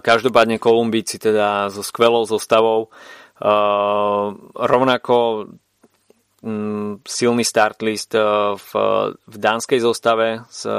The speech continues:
Michalom Valgrenom a hlavne teda s Jakobom Fuglsangom. Takže,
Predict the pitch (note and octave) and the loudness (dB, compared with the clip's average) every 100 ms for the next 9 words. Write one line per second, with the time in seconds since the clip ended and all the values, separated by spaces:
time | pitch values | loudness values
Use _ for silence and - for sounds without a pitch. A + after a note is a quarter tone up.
0 | G#2+ A2 - A#2 A2 G#2+ G#2+ G#2+ G#2+ G#2+ | -4 -4 -2 0 0 0 -2 -2 -2 -2
1 | G#2+ G#2 G#2 G2+ G2+ G#2+ G#2 G2 G#2+ G#2+ | -2 0 0 0 -2 -2 -4 -8 -6 -4
2 | G#2 G2+ A2+ G#2+ G#2+ - G#2+ G#2+ A2 A2 | -2 -4 -4 -6 -6 -8 -8 -6 -2 0
3 | A2 A#2+ - - - - - _ G2+ G2 | 0 -2 -6 -20 -20 -20 -20 _ -12 -10
4 | F#2+ | -4